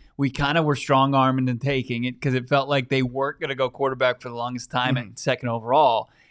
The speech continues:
Speaker 1: And then they saw, they, they started kind of diagnosing how things were gonna fall. And they, they realized that they had to make the quarterback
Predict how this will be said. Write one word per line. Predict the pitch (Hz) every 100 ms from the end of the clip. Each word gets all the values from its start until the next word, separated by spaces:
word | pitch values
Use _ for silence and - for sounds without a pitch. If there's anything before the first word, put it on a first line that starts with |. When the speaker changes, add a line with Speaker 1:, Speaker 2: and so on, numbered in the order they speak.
| -
Speaker 1:
And | 131
then | 127
they | 123 120
saw, | 123 - 131 123 -
they, | 131 131
they | 131 131
started | 123 143 127 123
kind | 139 127
of | 120
diagnosing | 123 120 123 127 127 127 131
how | 120 127
things | 127 135 131
were | 123
gonna | 120 117
fall. | - 127 135 190 - _ _ _
And | - 131 127 127
they, | 143 135 131 123
they | 135 123
realized | 131 123 120
that | 120 117
they |
had | 113 120
to |
make | 120 117
the | -
quarterback | - 127 120 117 -